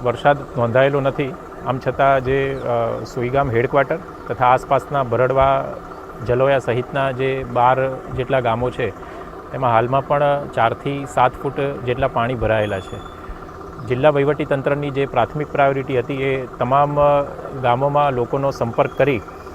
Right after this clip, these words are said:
અને જે ફસાયેલા લોકો હતા, તેમને રેસ્ક્યુ અને સ્થળાંતરિત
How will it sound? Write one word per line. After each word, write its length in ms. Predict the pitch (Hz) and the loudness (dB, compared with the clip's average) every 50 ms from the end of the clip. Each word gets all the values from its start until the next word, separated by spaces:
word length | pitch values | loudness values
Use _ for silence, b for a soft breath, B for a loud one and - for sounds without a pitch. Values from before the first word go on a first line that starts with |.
| - - - - - | -14 -14 -14 -12 -10
અને 280 | 127 127 127 131 135 127 | -6 -2 -2 0 0 0
જે 180 | 123 131 135 | 0 0 0
ફસાયેલા 680 | 127 - 123 104 - 143 139 139 143 143 143 143 143 139 | 0 0 -2 0 2 2 2 2 4 4 4 2 2 0
લોકો 280 | 135 131 127 - 143 135 | -2 -2 0 2 2 2
હતા, 200 | 135 127 139 123 | 4 4 2 0
તેમને 280 | 117 123 127 135 139 | 0 0 0 0 0
રેસ્ક્યુ 420 | 123 120 120 - - - - 156 147 | 2 2 2 0 0 -2 -2 0 2
અને 340 | 139 135 135 135 139 139 131 | 2 2 2 0 0 -2 -6
સ્થળાંતરિત 560 | - - - 117 123 131 135 143 139 143 | -6 -2 0 2 2 2 2 0 0 -2